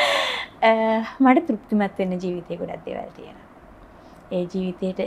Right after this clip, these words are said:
එකම අඩුපාඩුවක් විතරයි තියෙන්නේ දැන් මේ තනි වෙලා ඉන්න එක. අ, ඒ තනිකම නොදැනෙන දේවල්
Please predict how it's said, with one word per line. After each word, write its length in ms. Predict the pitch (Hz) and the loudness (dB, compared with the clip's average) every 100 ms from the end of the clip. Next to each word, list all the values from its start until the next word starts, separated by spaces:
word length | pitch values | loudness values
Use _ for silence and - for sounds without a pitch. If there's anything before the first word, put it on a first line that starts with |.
| - | -6
එකම 280 | - 226 214 | -2 0 0
අඩුපාඩුවක් 580 | 185 185 180 175 165 | -2 0 2 0 -6
විතරයි 300 | 180 170 170 | -8 -6 -6
තියෙන්නේ 300 | 165 170 170 | -6 -6 -4
දැන් 160 | 170 165 | -4 -4
මේ 120 | 165 | -4
තනි 260 | 165 165 156 | -4 -4 -4
වෙලා 240 | 147 151 | -6 -10
ඉන්න 220 | - - | -12 -14
එක. 140 | - - - - - - - - - - - - - - - | -16 -18 -20 -20 -20 -20 -20 -20 -20 -20 -20 -20 -20 -14 -4
අ, 160 | 202 202 202 196 196 185 - - - - - - - - - - - | 0 2 2 0 -2 -4 -10 -18 -20 -20 -20 -20 -20 -20 -20 -20 -16
ඒ 180 | - 202 | -4 -2
තනිකම 480 | 202 202 214 226 220 | 0 0 0 0 0
නොදැනෙන 580 | 214 190 190 185 180 175 | 0 0 -2 -2 -6 -6
දේවල් 520 | 175 175 170 170 170 | -4 -4 -4 -6 -6